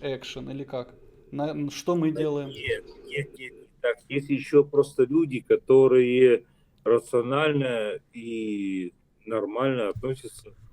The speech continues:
Speaker 2: нормально поговорить,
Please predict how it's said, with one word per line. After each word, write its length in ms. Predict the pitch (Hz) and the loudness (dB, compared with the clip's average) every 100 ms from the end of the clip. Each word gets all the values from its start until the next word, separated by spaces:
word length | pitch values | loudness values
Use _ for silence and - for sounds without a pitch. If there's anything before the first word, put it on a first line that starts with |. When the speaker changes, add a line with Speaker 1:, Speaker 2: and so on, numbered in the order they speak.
| - - - - - - _ - - - - - | -20 -20 -20 -10 -8 -8 _ -10 -10 -12 -12 -4
Speaker 2:
нормально 460 | 127 120 - 147 127 | 0 0 2 0 0
поговорить, 600 | - - 117 117 147 147 | 0 2 4 4 0 -6